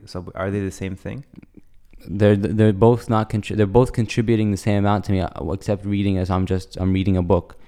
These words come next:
Speaker 1: I'm not an expert in these things, but it sounds like reading a book, even if it's fiction, is a whole lot more useful than playing Subway Surfer.
Speaker 2: Maybe. <laughs> May-, maybe you're
Speaker 1: I,
Speaker 2: right.
Speaker 1: I, maybe. I mean,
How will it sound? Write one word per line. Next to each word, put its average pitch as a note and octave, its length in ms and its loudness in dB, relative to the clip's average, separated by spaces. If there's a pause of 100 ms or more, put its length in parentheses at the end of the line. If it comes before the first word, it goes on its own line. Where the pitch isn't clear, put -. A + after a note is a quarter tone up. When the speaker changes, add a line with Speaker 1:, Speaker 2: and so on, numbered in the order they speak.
(540)
Speaker 1:
I'm A2+ 140 -8
not G#2 160 -6
an G2 160 -8
expert F#2 520 -14
in F2+ 60 -12
these F2 160 -12
things, F#2+ 280 -8
but F2 180 -8
it E2 100 -10
sounds F2+ 260 -6
like F2+ 160 -6
reading F2+ 280 -6
a E2+ 40 -6
book, F2 420 -10 (360)
even F2+ 180 -6
if E2+ 140 -6
it's E2+ 120 -12
fiction, E2 560 -12 (720)
is E2+ 100 -10
a F2+ 60 -4
whole F#2+ 220 -6
lot F#2 160 -2
more F2+ 180 -6
useful F#2 260 -8
than F2 80 -6
playing F2 200 -8
Subway E2+ 320 -8
Surfer. - 340 -10 (420)
Speaker 2:
Maybe. G#2+ 460 2 (240)
<laughs> - 280 -8
May-, - 200 -8
maybe - 300 -6
you're A2 80 2
Speaker 1:
I, - 60 0
Speaker 2:
right. G#2+ 340 -2
Speaker 1:
I, E2+ 40 -16
maybe. F3+ 640 -6
I - 60 -6
mean, B2 520 -8